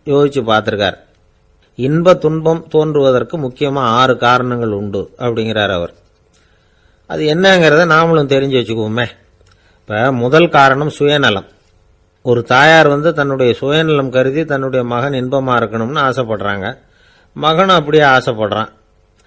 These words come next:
அதனால தாயாரின் இன்ப துன்பங்களை பார்த்துட்டு மகனும் இன்ப துன்பம் அடையறான். அந்த அம்மாவுக்கும் அதே நிலைமை தான். ரெண்டாவது காரணம் உறவு. நான் துறவியான பிறகு கூட உறவுங்கிற காரணத்தினால தான் தாயாருடைய,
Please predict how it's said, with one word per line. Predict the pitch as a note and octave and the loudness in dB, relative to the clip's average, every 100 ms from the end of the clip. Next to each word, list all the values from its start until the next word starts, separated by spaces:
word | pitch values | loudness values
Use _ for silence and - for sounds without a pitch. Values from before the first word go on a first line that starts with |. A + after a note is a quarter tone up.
| _ _ _ | _ _ _
அதனால | - D3 D3 E3 D#3+ | -8 -6 -2 -2 0
தாயாரின் | C3+ C#3+ E3+ F3 F3 E3 | 2 6 6 6 6 4
இன்ப | D#3 D#3 E3+ E3 | 0 -2 0 0
துன்பங்களை | D#3+ D#3 D#3 D3+ D3 | 0 -2 -4 -2 -4
பார்த்துட்டு | - C#3 D3 D3+ C#3+ F#3+ A#3 | -2 0 0 -2 -4 -4 -4
மகனும் | C#3 C3+ D#3 F#3 G#3+ | -6 -2 0 2 0
இன்ப | F3+ E3+ E3+ | -2 -2 -2
துன்பம் | D#3 D#3 D3+ B2+ | -2 -4 -2 -2
அடையறான். | B2+ A#2+ F#2+ - _ _ _ _ _ _ _ | 0 2 0 -4 _ _ _ _ _ _ _
அந்த | - E3 D3+ | -8 0 0
அம்மாவுக்கும் | F3 G3+ F3+ F3 F3 | 2 2 4 4 2
அதே | D3 D#3 | 2 0
நிலைமை | C#3+ B2+ B2+ A2+ | 0 -2 -2 -2
தான். | A2+ - _ _ _ _ _ _ - | -2 -4 _ _ _ _ _ _ -6
ரெண்டாவது | B2 D#3+ G3 F#3 E3 | -2 2 6 6 6
காரணம் | D3 C#3+ D3+ E3+ | 4 2 0 -2
உறவு. | B2 C3+ D3 B2 - _ _ _ _ _ _ _ _ _ | 0 2 2 0 -4 _ _ _ _ _ _ _ _ _
நான் | - B2+ C3+ | -6 0 0
துறவியான | - C#3+ E3 F#3 F3+ E3 D#3+ C#3 | 0 0 2 4 4 4 2 0
பிறகு | C#3+ E3 D#3 D3+ | 0 2 0 0
கூட | D3+ E3 | 0 2
உறவுங்கிற | G3 C#3+ D#3 F3 F3+ F#3+ F#3 E3+ D3 | 0 2 4 4 4 0 0 0 0
காரணத்தினால | D#3+ D3+ D#3 D3 D3 C#3 C3+ C#3 | 2 2 2 -4 -4 -4 -2 -2
தான் | F3 | -4
தாயாருடைய, | C#3+ C#3+ D#3 D#3+ D3+ C#3+ C#3 A#2+ E2 | 0 2 4 2 0 -2 0 0 -4